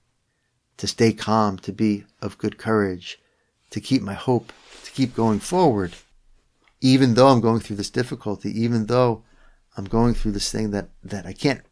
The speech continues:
wrap my mind around, perhaps." In the beginning of the twentieth century, there was a, um, very influential theologian, a Dominican Thomist,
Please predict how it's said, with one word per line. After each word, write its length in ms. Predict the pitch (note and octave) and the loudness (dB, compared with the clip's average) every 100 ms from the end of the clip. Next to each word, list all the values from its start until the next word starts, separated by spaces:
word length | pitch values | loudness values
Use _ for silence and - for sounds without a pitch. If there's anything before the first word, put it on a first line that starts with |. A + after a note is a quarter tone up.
| _ _ | _ _
wrap 200 | A2 G2 | -4 -2
my 120 | G2+ | -4
mind 340 | F2+ A2+ D#3+ A#2 | -2 0 0 0
around, 340 | G2 F#2 F2 | -6 -8 -12
perhaps." 640 | - - - - - - - _ _ _ _ _ _ - | -18 -18 -20 -18 -20 -20 -20 _ _ _ _ _ _ 0
In 80 | D3 | 2
the 80 | |
beginning 340 | B2+ C#3+ D#3+ D3+ | 6 8 8 8
of 80 | A#2 | 4
the 180 | A2+ - _ - | 2 -2 _ -10
twentieth 360 | - A3+ F3 - | 0 4 4 4
century, 600 | A2 G#2 - C3 C#3 - - | 0 0 0 -2 -2 -6 -8
there 280 | A#2+ A#2 A#2 | -2 0 0
was 240 | A2+ - | -2 -2
a, 320 | A2+ A2 G#2+ - _ - | -2 -2 -2 -10 _ -14
um, 400 | G2+ F#2 F2+ F2 - _ _ _ | -10 -8 -10 -16 -20 _ _ _
very 240 | E3+ D#4+ | -2 0
influential 680 | A#3 - C#3+ C3 B2 A#2+ G#2+ | 2 2 4 4 2 2 2
theologian, 1160 | G#2 - - - A#2+ G#2+ A#2 B2+ A2+ G2+ F2 - _ _ _ _ _ _ - | 0 -12 -14 -2 0 4 4 2 0 -4 -6 -10 _ _ _ _ _ _ -4
a 340 | A2+ G2+ G2 F2+ | -2 0 -2 -4
Dominican 760 | G#2 G#2 D3+ D3+ - G#2+ F#2+ F2+ _ | -2 4 4 4 0 -2 -2 -8 _
Thomist, 640 | - E3 A#2 F2+ - - | 0 2 2 -2 -6 -14